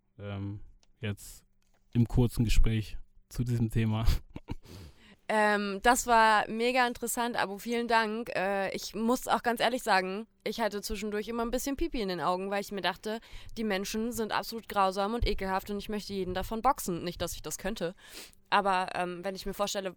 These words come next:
Speaker 2: äh, ich kann mir das natürlich nicht vorstellen. Genau das ist es halt. Äh, ich bin genau so ein Weißbrot, wie du gesagt hast. Meine Eltern sind deutsch, meine ganze Familie ist deutsch, so. Deswegen kann ich, kann ich mir das halt nicht vorstellen, wie das, wie das sein muss. Aber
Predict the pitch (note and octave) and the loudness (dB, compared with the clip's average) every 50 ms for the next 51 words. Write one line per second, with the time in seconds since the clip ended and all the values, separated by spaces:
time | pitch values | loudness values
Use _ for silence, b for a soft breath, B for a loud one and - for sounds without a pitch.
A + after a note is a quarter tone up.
0 | _ _ _ _ _ _ _ - - - - - - - B3 C#4 C#4 A#3+ G#3+ F#3+ | _ _ _ _ _ _ _ -12 -10 -8 -8 -8 -4 0 2 4 4 4 2 -2
1 | - G3 - F#3+ F3+ F#3 - - F3+ F3 - F3+ D#3+ D#3+ E3+ - G#3 G3+ G3 G3+ | -4 -6 -6 -8 -8 -10 -8 -8 -8 -8 -6 -8 -10 -10 -8 -6 -2 0 2 2
2 | G3+ G3 G3+ F#3 G3 G#3 F#3 G#3 F#3 F3+ E3+ E3 D#3+ - - b b b b b | 2 0 -4 -6 -8 -8 -8 -8 -6 -4 -4 -4 -4 -6 -12 b b b b b
3 | b b b - F3+ F3 E3+ D#3+ - - _ _ _ _ _ - - - _ _ | b b b -2 0 0 0 -2 -4 -8 _ _ _ _ _ -20 -20 -20 _ _
4 | - G#3+ - - G3+ G3 G3 F#3+ F#3 - _ _ - - - - - - _ A3+ | -6 -6 -2 0 0 0 0 -2 -4 -6 _ _ -20 -20 -20 -20 -20 -10 _ -4
5 | G3+ F#3 F#3+ G3 G3+ F#3+ F3 G3+ G3+ G3+ G3+ F#3 F#3 F#3 G3 G3 - - G#3+ G#3 | 2 4 4 4 4 4 4 4 4 4 4 4 4 4 4 2 -2 -2 0 0
6 | G3 F#3 E3 F#3+ G3+ F3 G3+ G3 F#3+ G3 F3 F#3 F#3 G3+ G#3+ - - F#3 E3 E3+ | 0 0 -2 -4 -4 -4 -4 -2 -2 0 0 0 0 0 -2 -4 -6 -6 -6 -6
7 | - - F#3 F3+ F3 F3+ F3 E3 F3+ F#3+ F#3 F#3 F3+ F3+ E3+ - F#3 F#3 F#3+ F3+ | -6 -6 -4 -2 -2 0 -2 -2 -2 -4 -4 -4 -4 -6 -4 -2 -2 -2 -2 -2
8 | - G3 F3+ F3+ F3 F3 E3+ - F#3+ F3+ F#3+ G3+ G3 F3+ E3+ - - E3+ E3 E3+ | -4 -8 -6 -6 -6 -6 -6 -6 -6 -6 -4 -2 -2 -2 -4 -4 -6 -6 -4 -4
9 | F3+ - - - F3+ F3+ F3+ F#3+ B B B B B B - F#3 - F#3+ F#3 F3+ | -6 -6 -10 -8 -6 -6 -6 -6 B B B B B B -8 -6 -2 -2 -2 -2
10 | F#3 - - G3+ G3 G3+ - G#3+ - - - _ _ - - _ _ _ _ - | -2 -2 -2 -2 -2 0 -4 -6 -8 -10 -16 _ _ -20 -20 _ _ _ _ -18
11 | - - - G#3+ A3 A3 - - - - G3+ G#3+ G3+ G3+ - - G3+ F#3 - G3 | -12 -8 -6 -4 -4 -6 -8 -10 -12 -8 -4 -4 -4 -4 -4 -4 -6 -6 -4 -8
12 | F#3+ - - G#3 G3+ - G3 F#3+ F#3 F3+ F3+ F3+ - - - - F#3+ F3+ F#3 F3+ | -6 0 2 2 2 2 -2 -6 -4 -4 -4 -6 -6 -10 -10 -12 -12 -12 -10 -12
13 | - - F#3+ F#3+ G3 G3 F#3+ F#3 F3+ - - - - _ - - F3+ F3+ F3 F3 | -4 -2 -2 -2 -2 -2 -6 -6 -8 -8 -10 -12 -14 _ -2 0 2 2 2 2
14 | E3+ F3 | 2 0